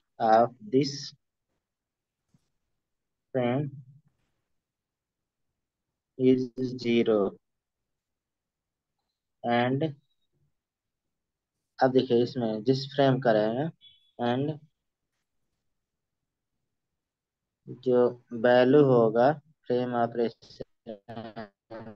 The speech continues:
का वाइड होगा, होगा कि नहीं? हम्म, छोड़िए इसको, ये क्योंकि ऊपर हमने reference frame की बात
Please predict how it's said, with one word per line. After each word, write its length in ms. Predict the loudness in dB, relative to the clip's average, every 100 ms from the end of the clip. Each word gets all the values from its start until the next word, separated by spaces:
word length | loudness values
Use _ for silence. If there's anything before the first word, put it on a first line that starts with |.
| -20 -20 -20 -14
का 540 | -8 -8 -8 -12 -10 -12 -18 -18 _ _ _ _ _ _ _ _ _ _ _ 0
वाइड 640 | 4 4 4 0 -2 -4
होगा, 680 | -4 -4 -6 -8 -4 -2 -2 -4 _ _ _ _ _ _ _ _ _ _ _ _ 0
होगा 300 | 2 2 0
कि 80 | -2
नहीं? 280 | -4 -4 -10 _ _ _ _ _ _ _ _ _ _ _ _ _ _ _ _ _ _ _ _ _ _ _ _ _ _ -10
हम्म, 300 | -4 -4 -6 _ _ _ _ _ _ _ _ _ _ _ _ _
छोड़िए 460 | 0 4 6 6 4
इसको, 400 | 2 -4 -6 -6 _ _ -8
ये 120 | -6
क्योंकि 320 | -2 0 4
ऊपर 260 | 4 4 2
हमने 260 | 2 0 2
reference 440 | 0 0 -2 -2
frame 280 | -4 -4 -6
की 160 | -8
बात 220 | -4 -4